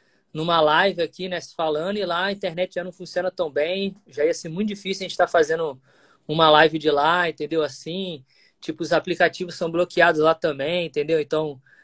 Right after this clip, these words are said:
na época que a gente tava lá, não, não, não funcionava, né? O Facebook não tava funcionando lá, nem o Insta.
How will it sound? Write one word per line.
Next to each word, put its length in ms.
na 160
época 280
que 100
a 40
gente 200
tava 320
lá, 340
não, 200
não, 140
não 140
funcionava, 760
né? 120
O 100
Facebook 640
não 80
tava 180
funcionando 460
lá, 380
nem 180
o 120
Insta. 520